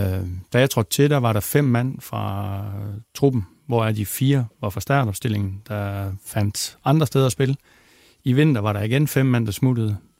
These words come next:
Øh, vores anfører blandt andet. To stamspillere, en, og så to trupspillere. Øh, der kom nogle nye folk ind. Øh, vi har hentet nogle unge spillere ind. Vi har fået nogle studerende til byen, som har haft lyst til at spille i Vejgaard.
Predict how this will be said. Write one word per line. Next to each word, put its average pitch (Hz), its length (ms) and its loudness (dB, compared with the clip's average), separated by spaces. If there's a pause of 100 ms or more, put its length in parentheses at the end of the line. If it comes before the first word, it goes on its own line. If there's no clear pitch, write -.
Øh, 104 220 -2
vores 107 140 0
anfører 135 320 2
blandt 113 240 0
andet. 127 260 0 (720)
To 139 180 2
stamspillere, 110 800 2
en, 127 440 4
og 120 100 2
så 120 100 0
to 131 220 2
trupspillere. 110 600 -2 (720)
Øh, 110 260 2
der 135 80 4
kom 127 160 2
nogle 117 180 4
nye 143 140 6
folk 139 240 0
ind. 156 200 0 (180)
Øh, 113 260 0
vi 120 40 4
har 117 60 4
hentet 110 180 4
nogle 104 160 4
unge 143 140 4
spillere 135 420 2
ind. 143 240 0
Vi 110 120 2
har 107 720 0
fået 120 240 2
nogle 110 140 2
studerende 123 420 2
til 123 120 0
byen, 131 260 2
som 107 180 0
har 101 60 0
haft 104 160 -4
lyst 127 180 -2
til - 60 -2
at 117 80 2
spille 135 240 0
i - 20 0
Vejgaard. 120 420 -2